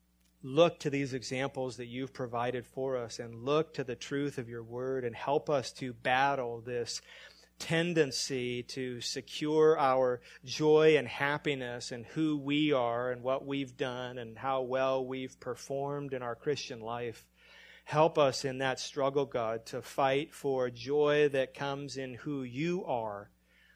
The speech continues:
and what you have done for us through your Son, Christ, that we would respond then in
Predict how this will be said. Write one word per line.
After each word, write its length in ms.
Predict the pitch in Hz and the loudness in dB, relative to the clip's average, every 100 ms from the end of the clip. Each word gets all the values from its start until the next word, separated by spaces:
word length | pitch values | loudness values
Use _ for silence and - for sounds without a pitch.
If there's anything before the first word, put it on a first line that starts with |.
| _ | _
and 220 | 143 135 127 | -4 -4 2
what 300 | 139 123 123 | 2 2 0
you 300 | 160 160 156 | 4 4 4
have 380 | 143 143 135 | 4 2 2
done 260 | 143 135 131 | 0 0 -2
for 500 | - 151 156 151 151 | -4 6 10 10 8
us 400 | 131 117 110 - | 0 -2 -4 -10
through 220 | - 147 | -6 -4
your 220 | 143 135 | -2 -2
Son, 480 | 120 - 147 131 127 - - - _ | -2 -4 -4 -4 -8 -16 -20 -20 _
Christ, 580 | - 143 123 117 113 - | -4 0 2 0 -4 -6
that 160 | 127 120 | -4 -2
we 160 | 139 147 | -2 0
would 200 | 143 127 | 0 -2
respond 680 | 113 - 151 147 151 151 | -8 -4 -2 0 0 -2
then 400 | 127 120 123 127 - | -4 -4 -6 -10 -10
in 300 | 120 110 | -12 -12